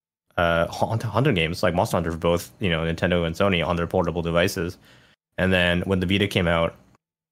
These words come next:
everyone was like, "I wanna, I want a piece of that hunting pie." So that's what we had Soul Sacrifice and Freedom Wars and God Eater and all that stuff.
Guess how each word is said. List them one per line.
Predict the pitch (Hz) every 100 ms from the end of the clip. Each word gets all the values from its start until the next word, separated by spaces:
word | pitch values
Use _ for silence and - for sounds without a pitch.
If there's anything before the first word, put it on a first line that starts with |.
| -
everyone | 101 98 92
was | 87
like, | 87 85
"I | 82
wanna, | 95 95 85 85
I | 92
want | 92
a |
piece | 85 107
of | 95
that | 82
hunting | 98 95 85
pie." | - 80 82
So | -
that's | 90 -
what |
we | 87
had | 85 85
Soul | - 87
Sacrifice | - 87 82 - 82 80 80 -
and | 78
Freedom | 92 85 85
Wars | 85 82 82
and | 85 82 87
God | 85 85
Eater | 87 85
and | 85
all |
that | 82 82
stuff. | - 82 82